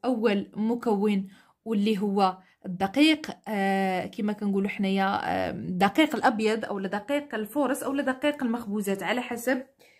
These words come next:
كل وحده شنو كتقول له. فغنحتاجوا الكميه اللي غتناسبنا ديال الدقيق الابيض.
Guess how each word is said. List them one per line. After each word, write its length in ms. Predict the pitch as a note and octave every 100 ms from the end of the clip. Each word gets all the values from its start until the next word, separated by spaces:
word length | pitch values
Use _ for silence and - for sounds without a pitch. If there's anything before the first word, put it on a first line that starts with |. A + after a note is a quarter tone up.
| _ _ _ -
كل 160 | C#4
وحده 260 | C#4+ G#3+ B3
شنو 220 | A#3+ A3
كتقول 460 | G3 F#3 F3+ E3+ G3
له. 240 | E4+ F#4+ - _ _
فغنحتاجوا 580 | A3 A3+ - A#3+ G3+ G#3
الكميه 600 | - B3 B3 A3+ G#3+ - -
اللي 260 | A3 A#3
غتناسبنا 580 | A3 A3 G#3+ G#3+ F#3+ G3+
ديال 240 | F3+ F#3+
الدقيق 280 | E3+ - E3+ E3+
الابيض. 440 | E3 F3 A3 F4